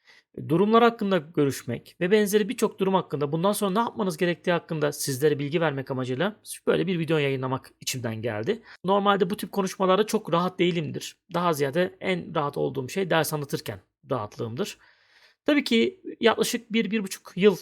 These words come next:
oldu. Yani sistemi detaylı olarak, e, girdiğimizde, kanalımızı açtığımızda. E, şu anda fena gitmiyoruz ama daha da iyi olabilirdi. Biraz daha erken başlayabilirdim. Daha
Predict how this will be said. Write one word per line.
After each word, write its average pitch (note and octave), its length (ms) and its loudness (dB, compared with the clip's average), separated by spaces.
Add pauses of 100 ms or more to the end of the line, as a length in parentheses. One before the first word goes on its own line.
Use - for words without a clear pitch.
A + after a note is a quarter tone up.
(160)
oldu. B2 440 0
Yani C#3+ 220 2
sistemi D3 440 -2
detaylı D3 340 4
olarak, C3+ 420 2
e, C3 320 2 (120)
girdiğimizde, B2+ 720 -2 (400)
kanalımızı C#3+ 480 0
açtığımızda. B2 800 -4 (440)
E, - 100 -4
şu C#4 180 2
anda B3 180 4
fena A#3 280 4
gitmiyoruz A3 600 -2
ama F#3+ 220 -2
daha G#3+ 220 4
da G3 40 2
iyi G3 140 6
olabilirdi. E3 640 4
Biraz D#3 300 4
daha D#3 240 4
erken D3+ 380 0
başlayabilirdim. C#3+ 840 0 (240)
Daha B2+ 400 0